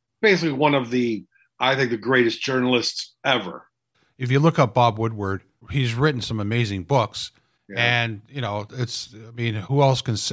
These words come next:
Speaker 2: you know, Robert Redford plays you in a movie, All the President's Men. That's not bad. So you reached out, "We're gonna be in Washington." And he was like, "Why don't you come by my house and we'll talk about it?"
Speaker 1: Like, it was surreal. When I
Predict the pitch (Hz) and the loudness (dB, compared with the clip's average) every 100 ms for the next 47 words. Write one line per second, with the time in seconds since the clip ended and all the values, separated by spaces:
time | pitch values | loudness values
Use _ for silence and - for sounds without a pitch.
0 | - 127 104 98 135 135 117 120 147 - | -8 -6 -2 2 4 4 2 4 2 2
1 | 101 98 - 117 117 104 92 90 107 104 | -4 -4 -2 0 0 -2 -6 -4 -4 -4
2 | 90 82 - 101 85 110 87 87 - 82 | -6 -10 -10 -8 -4 -6 -6 -10 -10 -8
3 | 92 113 104 78 76 - _ _ _ _ | -6 -4 -4 -4 -10 -10 _ _ _ _
4 | _ - 165 165 220 262 - 208 233 _ | _ -6 0 2 4 2 2 -2 -4 _
5 | _ - 151 175 170 147 151 139 123 123 | _ -6 0 2 4 4 2 2 4 4
6 | 123 147 135 175 226 _ _ _ _ 147 | 2 0 0 0 -2 _ _ _ _ 0
7 | 143 147 - 87 _ 131 180 196 165 160 | 0 0 -6 -20 _ -4 2 2 4 2
8 | - 156 185 190 175 175 165 165 151 208 | 2 2 2 2 0 2 4 4 4 4
9 | 180 135 127 151 160 117 98 - _ _ | 4 0 0 0 0 -2 -4 -8 _ _
10 | _ _ _ _ _ _ - 180 214 185 | _ _ _ _ _ _ 2 4 4 6
11 | 214 226 - 208 185 240 220 160 160 233 | 6 6 4 6 8 8 6 6 6 4